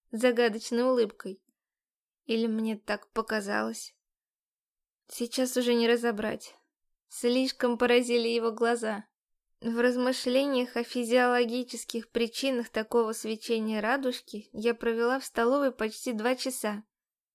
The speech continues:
пока со мной не связалась Лада. Мой чай совсем остыл, а визор пестрил разными статьями из А С Т на тему биолюминесценции живых организмов. Вот-вот должны вернуться родители,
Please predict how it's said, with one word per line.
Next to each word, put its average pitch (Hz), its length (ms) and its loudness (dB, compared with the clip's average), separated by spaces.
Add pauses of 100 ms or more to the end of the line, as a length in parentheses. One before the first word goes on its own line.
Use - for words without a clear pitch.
(140)
пока 254 300 0
со 233 160 0
мной 226 240 0
не 262 140 -2
связалась 233 600 2
Лада. 214 440 0 (960)
Мой 247 260 0
чай 302 240 2
совсем 262 460 0
остыл, 220 560 -4 (220)
а 233 120 2
визор 262 380 0
пестрил 269 640 0
разными 254 420 2
статьями 254 640 0
из - 300 -6
А 247 140 2
С - 80 -6
Т 214 500 -6
на 220 160 -2
тему 262 360 -2
биолюминесценции 220 1400 0
живых 226 400 0
организмов. 233 720 0 (880)
Вот-вот 254 520 2
должны 254 380 4
вернуться 240 460 2
родители, 233 680 -2